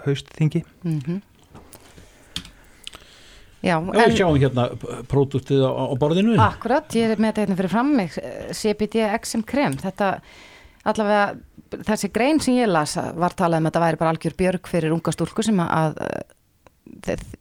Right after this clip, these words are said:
Speaker 2: er að þjást af svona eksemi. En, en Sigurður, þú þekkir nú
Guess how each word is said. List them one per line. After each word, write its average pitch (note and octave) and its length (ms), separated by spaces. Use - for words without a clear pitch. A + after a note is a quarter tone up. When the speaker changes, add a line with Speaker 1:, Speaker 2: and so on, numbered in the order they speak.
Speaker 2:
er D#3+ 140
að D#3 160
þjást - 280
af D3 120
svona C#3 320
eksemi. C3 420
En, D#3 180
en D#3+ 260
Sigurður, F#3+ 460
þú A#3+ 160
þekkir B3+ 320
nú A3+ 180